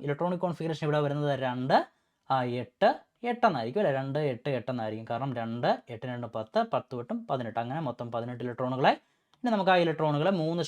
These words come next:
ഷെല്ലുകൾ വരച്ചിട്ട് ആ ഷെല്ലുകളിലേക്കും കൊടുക്കാം. മൂന്ന് ഷെല്ലുകൾ നമ്മൾ വരയ്ക്കാം. ദാ ഒന്നാമത്തെ ഷെല്ല്, one second. ഒന്നാമത്തെ ഷെല്ല്, ഒന്നാമത്തെ ഷെല്ല്, രണ്ടാമത്തെ ഷെല്ല്, അടുത്ത ഏതാണ്? ദാ മൂന്നാമത്തെ ഷെല്ല്. മൂന്ന് ഷെല്ലുകൾ ഞാൻ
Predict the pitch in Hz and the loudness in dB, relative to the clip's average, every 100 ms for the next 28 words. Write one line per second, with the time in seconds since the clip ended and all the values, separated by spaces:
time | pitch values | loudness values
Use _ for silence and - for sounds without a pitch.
0 | - 147 156 151 127 123 151 165 - 131 | 0 2 2 0 -2 -4 -2 -4 -2 -6
1 | 127 120 117 160 214 160 - - 139 143 | -4 -4 -6 -4 -2 -2 -4 -8 -4 -2
2 | - 131 127 131 127 120 113 196 294 - | -2 -4 -4 -4 -2 -4 -2 0 0 -4
3 | _ _ - 123 123 120 123 127 113 110 | _ _ -8 -6 -4 -4 -6 -8 -8 -8
4 | 107 - 113 - 160 214 277 _ _ _ | -8 -10 -12 -8 -4 -2 -4 _ _ _
5 | - 120 120 117 113 117 127 120 196 311 | -16 -10 -6 -4 -4 -6 -4 0 0 0
6 | _ _ _ _ _ _ _ _ _ _ | _ _ _ _ _ _ _ _ _ _
7 | _ _ _ _ _ _ _ 127 117 120 | _ _ _ _ _ _ _ -12 -10 -8
8 | 120 117 120 147 285 _ _ _ _ _ | -8 -6 -2 0 0 _ _ _ _ _
9 | _ - 113 107 120 123 123 113 123 143 | _ -12 -8 -6 -4 -4 -6 -6 -4 2
10 | 269 - _ _ _ - 120 127 123 113 | 2 0 _ _ _ -12 -8 -4 -4 -4
11 | 113 113 113 - - 139 127 107 101 220 | -6 -8 -10 -12 -12 -8 -6 -6 -4 -4
12 | 294 _ _ - 107 107 117 127 - 123 | -4 _ _ -16 -14 -12 -10 -10 -8 -6
13 | 127 139 143 | -2 0 0